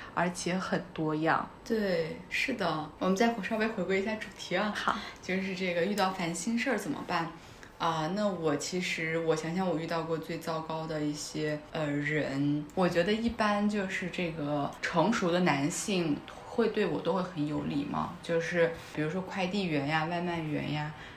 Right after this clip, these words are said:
Speaker 2: 呃，这些人都会对我比较有礼貌。反而我，我觉得我遇到过，遇到过最糟糕的一些比较是，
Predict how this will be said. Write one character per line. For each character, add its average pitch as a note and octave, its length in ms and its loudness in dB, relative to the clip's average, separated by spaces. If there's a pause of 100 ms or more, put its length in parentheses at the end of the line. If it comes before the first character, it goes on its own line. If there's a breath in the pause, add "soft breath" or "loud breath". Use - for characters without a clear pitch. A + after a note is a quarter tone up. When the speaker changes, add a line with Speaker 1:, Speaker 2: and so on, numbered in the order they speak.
(180 loud breath)
Speaker 2:
呃， D3+ 180 0
这 D#3+ 120 -4
些 E3 180 2
人 C#3+ 160 0
都 D#3+ 80 -2
会 E3 140 0
对 D#3 120 -4
我 C#3+ 60 -2
比 - 100 -10
较 D3 140 2
有 C#3+ 100 0
礼 C#3+ 160 0
貌。 - 100 -4 (460 loud breath)
反 D#3 240 8
而 F3 100 8
我， F#3 200 6 (100)
我 D#3 140 4
觉 E3 220 0
得 G3 120 2
我 E3+ 140 4
遇 D#3+ 80 0
到 F3 120 4
过， F3+ 140 -2 (200)
遇 F#3+ 120 0
到 F#3 140 4
过 F3 120 2
最 F#3+ 140 0
糟 F3+ 160 4
糕 F3 220 4
的 E3 100 2
一 D#3+ 100 0
些 D#3+ 360 0 (340)
比 - 80 -12
较 D#3 320 2
是， - 360 -2